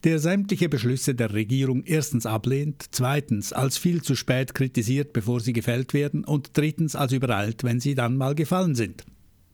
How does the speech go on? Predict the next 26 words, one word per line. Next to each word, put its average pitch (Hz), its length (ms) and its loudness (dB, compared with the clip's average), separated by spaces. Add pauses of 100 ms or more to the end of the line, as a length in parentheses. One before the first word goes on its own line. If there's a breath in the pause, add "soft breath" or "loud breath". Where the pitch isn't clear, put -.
(680 loud breath)
Das 180 160 2
ist 196 160 0
eine 180 160 2
bewährte 135 540 0
Rolle 110 260 0
im 120 160 0
Kleintheater 139 680 0
des 143 180 -2
Bundestages, 151 800 -2
gegen 143 240 0
die 143 240 -4 (320)
ich, - 420 -4
wie 123 140 2
gesagt, 107 460 -2
keine 92 360 0
Einwände 98 480 -2
habe. 98 320 -4 (1120 loud breath)
Dass - 180 0
Merz 190 520 -2
seine 135 400 0
Biberzähne 147 640 0
zwischenzeitlich 135 720 -2
beim 120 200 0
Vermögensverwalter 120 920 0
BlackRock 120 600 -2
wetzte 135 420 -2